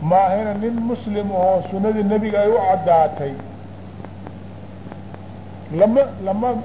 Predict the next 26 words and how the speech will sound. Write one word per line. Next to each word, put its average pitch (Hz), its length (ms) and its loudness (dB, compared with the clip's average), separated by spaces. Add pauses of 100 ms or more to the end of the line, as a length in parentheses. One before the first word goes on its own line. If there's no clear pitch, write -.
(140)
lama 202 220 2
malayn 214 480 2
karo 190 200 0
inuu 214 260 -2
yidhaahdo, 185 360 0
"Nebigu 208 400 -4
sunnadiisa 208 420 -6
xagga 202 220 -2
aniga, 208 220 0 (100)
anaa 233 200 2
inta 220 160 -6
iska 214 240 0
doortay," 185 400 4
inuu 190 160 -2
leeyahay 180 400 -2
ma 170 120 -4
aha. 147 180 -2 (180)
Saas 196 200 0
ha 175 100 2 (140)
ictiqaadina 175 540 0
buu 147 160 -8
ku 151 60 -8
leeyahay. 143 240 -4 (560)
Adigana 196 420 2
kuumaba 180 520 2 (100)
bannaanabo 143 720 2